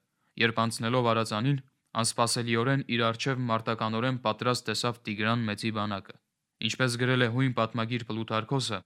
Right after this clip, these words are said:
դեմառդեմ սրանց կանգնած էին բազմաթիվ ձիավորներ ու ընտիր զորքեր։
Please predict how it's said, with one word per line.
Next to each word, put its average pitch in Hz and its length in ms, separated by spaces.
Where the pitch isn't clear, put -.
դեմառդեմ 123 500
սրանց 123 400
կանգնած 117 400
էին 117 240
բազմաթիվ 110 520
ձիավորներ 113 640
ու 117 200
ընտիր 117 340
զորքեր։ 113 500